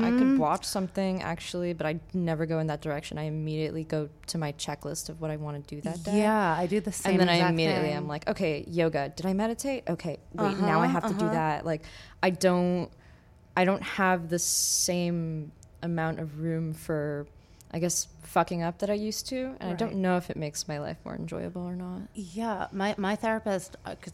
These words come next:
Speaker 2: I have the same exact problem.
Speaker 1: Yeah.
Speaker 2: Like, uh, she want-, she, my new therapist, she wants me to, like, identify my interests and things that I enjoy doing, just, like, because, and not, like,
Speaker 1: <laughs> Yeah.
Speaker 2: uh,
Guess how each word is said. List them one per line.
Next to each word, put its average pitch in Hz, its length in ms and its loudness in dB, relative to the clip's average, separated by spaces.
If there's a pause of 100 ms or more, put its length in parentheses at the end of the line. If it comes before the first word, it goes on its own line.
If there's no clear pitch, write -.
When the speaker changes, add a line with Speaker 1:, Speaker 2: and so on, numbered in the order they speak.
Speaker 2:
I 180 80 -4
have 180 240 -6
the 165 80 -6
same 170 260 -6
exact 156 480 -6 (360)
problem. 170 480 -2
Speaker 1:
Yeah. 170 40 -6
Speaker 2:
Like, 156 200 -4 (180)
uh, 151 280 -6 (460)
she 185 480 -6
want-, 165 400 -6 (120)
she, 202 300 -8
my 170 120 -4
new 180 160 -2
therapist, 160 440 -6
she 185 80 -6
wants 170 260 -4
me 170 140 -4
to, 151 320 -4 (480)
like, 170 180 -2
identify 151 1040 -2
my 160 180 -2
interests 151 560 -6
and 160 160 -2
things 151 260 -2
that 165 120 -4
I 156 80 -2
enjoy 143 580 -4
doing, 156 480 -2
just, 143 300 -6
like, 143 160 -6 (380)
because, 156 720 -4
and 156 200 0
not, 147 280 -2
like, 151 300 -8 (520)
Speaker 1:
<laughs> - 160 -10
Yeah. 196 80 -2 (280)
Speaker 2:
uh, 202 80 0